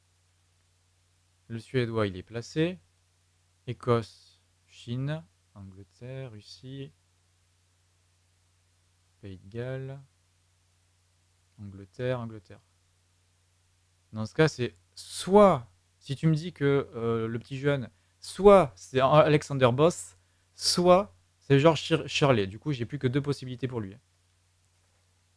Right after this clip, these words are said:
On revient là. Donc toi, t'es matelot.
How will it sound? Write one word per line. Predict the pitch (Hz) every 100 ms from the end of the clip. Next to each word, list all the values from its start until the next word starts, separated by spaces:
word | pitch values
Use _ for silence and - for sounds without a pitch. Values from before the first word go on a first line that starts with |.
| _ _ _ _
On | 123
revient | 131 139 139
là. | 113 98 _ _ _ _ _ _ _ _ _ _ _ _ _ _ _ _
Donc | 98
toi, | 117
t'es | 143 127 -
matelot. | 107 - 90